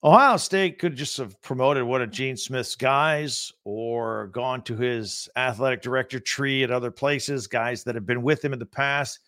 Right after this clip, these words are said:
Could have brought one of those guys in. Same old, same old, you know, just keep it cruising the way it has been. Look, it's a big job.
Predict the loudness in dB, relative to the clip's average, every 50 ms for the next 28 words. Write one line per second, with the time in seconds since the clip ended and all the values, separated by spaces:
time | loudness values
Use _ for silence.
0 | _ _ _ _ _ _ _ _ 2 2 6 8 8 8 8 8 6 6 6 6
1 | 4 2 2 4 6 6 6 6 6 6 4 2 2 0 2 6 8 8 8 8
2 | 6 6 6 4 2 2 4 4 4 6 8 8 10 10 8 8 6 2 0 0
3 | 0 0 0 0 -2 -4 -4 -6 -4 0 0 2 2 2 0 0 -2 _ _ -4
4 | 0 2 2 4 2 2 0 -2 -2 -2 0 0 0 0 0 0 0 0 0 0
5 | -2 -4 -4 -2 0 2 2 2 0 -2 -4 -4 -4 -2 -2 0 0 0 0 2
6 | 2 4 4 6 6 4 2 -2